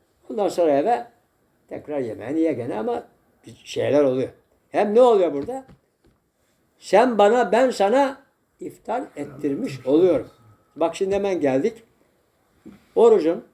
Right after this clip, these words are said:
zahiri adaplarından,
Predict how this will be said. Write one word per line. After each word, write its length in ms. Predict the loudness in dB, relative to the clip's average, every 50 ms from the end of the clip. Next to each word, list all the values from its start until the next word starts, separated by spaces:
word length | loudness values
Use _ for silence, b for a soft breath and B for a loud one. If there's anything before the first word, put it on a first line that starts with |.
| _ _ _ _ _ _ _
zahiri 720 | -20 -8 -2 0 2 2 4 2 2 2 -2 -4 -6 -10 _ _ _ _ _ _ _ _ _ _ _ _ _ _ _
adaplarından, 800 | -2 -2 0 0 0 -2 -2 -2 -6 -4 -4 -4 -6 -10 -12 -14